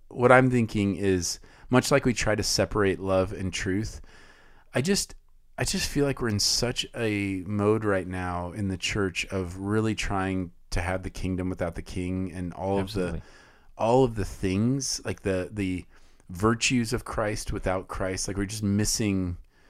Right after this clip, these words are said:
Speaker 1: missing this point of that it's Christ.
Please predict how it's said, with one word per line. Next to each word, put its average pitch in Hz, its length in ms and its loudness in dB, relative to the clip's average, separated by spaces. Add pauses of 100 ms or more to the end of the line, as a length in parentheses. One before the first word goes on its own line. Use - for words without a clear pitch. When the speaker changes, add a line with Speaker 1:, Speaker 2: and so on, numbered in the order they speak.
(640)
Speaker 1:
missing 110 440 0
this 92 140 -4
point 113 400 -2
of 90 100 -10
that 87 180 -12 (100)
it's - 180 -10 (300)
Christ. - 580 -4